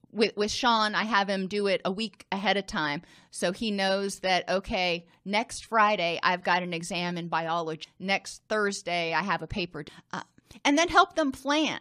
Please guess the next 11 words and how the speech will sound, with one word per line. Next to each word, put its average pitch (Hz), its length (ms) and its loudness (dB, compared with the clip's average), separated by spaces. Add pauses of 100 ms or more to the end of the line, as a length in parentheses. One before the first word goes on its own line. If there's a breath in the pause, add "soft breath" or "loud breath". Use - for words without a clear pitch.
(300)
with 220 340 -2 (280)
school 320 320 0
kids. 175 440 0 (240 soft breath)
For 233 140 0
example, 214 420 -4
science 294 500 2
fair 262 240 2
is 254 120 0
on 226 200 2
November 208 460 0
twelfth. - 560 0